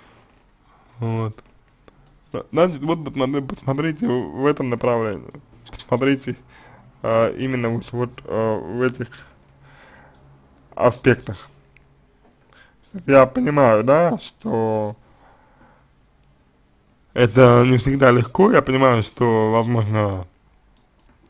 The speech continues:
а, <coughs> что, возможно, что-то из этого, а, сделать вы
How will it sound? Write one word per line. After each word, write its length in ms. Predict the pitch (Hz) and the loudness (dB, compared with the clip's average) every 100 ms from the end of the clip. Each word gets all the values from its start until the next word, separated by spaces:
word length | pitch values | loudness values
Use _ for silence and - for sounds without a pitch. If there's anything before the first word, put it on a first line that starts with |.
| _ _ _ _ _ _ _ - - | _ _ _ _ _ _ _ -20 -16
а, 480 | 117 110 92 - - _ _ _ _ _ _ _ _ _ _ _ _ | -10 -8 -8 -12 -20 _ _ _ _ _ _ _ _ _ _ _ _
<coughs> 680 | - 165 185 - - 170 156 139 120 - - - - - - | 2 8 8 6 8 10 10 8 2 -4 -16 -20 -20 -20 -10
что, 280 | 110 107 - _ _ _ - | -6 -6 -6 _ _ _ -16
возможно, 380 | 92 - 113 - - _ _ - - - _ _ _ _ - | -6 -2 -2 -2 -12 _ _ -20 -20 -20 _ _ _ _ -20
что-то 600 | - - 143 131 117 107 - _ _ _ - _ _ _ _ _ _ _ _ _ _ - | -20 2 4 4 2 0 -8 _ _ _ -20 _ _ _ _ _ _ _ _ _ _ -4
из 200 | 120 117 | 0 4
этого, 500 | 120 87 107 101 95 - _ _ - - _ - | 4 2 -2 -2 -4 -12 _ _ -20 -20 _ -10
а, 360 | 113 101 104 - - - - - - - - - | -6 -6 -6 -10 -12 -14 -16 -16 -14 -14 -10 -8
сделать 680 | 98 113 120 113 98 - - _ | -8 2 4 6 2 -6 -20 _
вы 600 | 113 196 214 208 - - | -14 -8 -6 -4 -6 -8